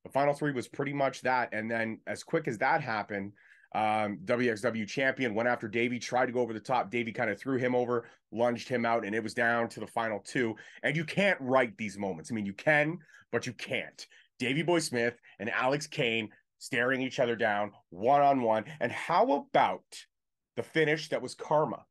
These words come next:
It was very karma because Alex Kane put Davey Boy Smith, like he did a few episodes back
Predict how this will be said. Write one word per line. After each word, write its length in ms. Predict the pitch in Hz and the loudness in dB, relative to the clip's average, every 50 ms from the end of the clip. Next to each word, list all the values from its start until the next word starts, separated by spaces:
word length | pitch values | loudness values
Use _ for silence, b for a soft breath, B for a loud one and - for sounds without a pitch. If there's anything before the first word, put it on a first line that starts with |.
| _ | _
It 80 | - - | -6 -6
was 140 | 123 113 104 | -6 -6 -6
very 420 | 92 - 131 147 156 151 143 120 | -2 2 4 6 6 6 4 2
karma 440 | 98 - - 120 98 82 58 - - _ _ _ _ _ _ _ _ _ _ _ _ - | -2 -2 -2 -2 -2 -2 -4 -10 -18 _ _ _ _ _ _ _ _ _ _ _ _ -10
because 480 | 117 113 - - 131 110 101 95 - - | -10 -8 -6 -2 0 0 0 0 -2 -4
Alex 380 | - 82 98 117 143 151 151 - | -4 0 0 2 0 0 -2 -4
Kane 400 | - 175 151 127 120 120 123 131 _ _ _ - - | -2 0 2 2 0 0 -2 -6 _ _ _ -10 -10
put 160 | 107 - - | -10 -8 -6
Davey 260 | 87 87 90 98 113 | -6 -6 -4 -4 -4
Boy 200 | 120 139 143 156 | -2 0 0 -2
Smith, 360 | 156 151 160 156 147 139 143 - _ - | -2 -2 0 2 2 2 0 -4 _ -10
like 180 | 82 87 95 - | -8 -8 -8 -8
he 220 | - - 151 156 | -6 -4 -4 0
did 340 | 151 170 160 131 113 110 - b b b b b - | 2 2 4 4 4 2 -2 b b b b b -18
a 60 | 85 | -16
few 420 | - - - - 104 131 151 160 | -16 -16 -12 -6 0 2 6 6
episodes 480 | 156 151 151 160 151 - 175 165 160 151 | 6 6 4 0 -4 -2 -2 -2 -2 2
back 420 | - 180 170 160 131 131 - - | 2 4 4 6 4 2 0 -2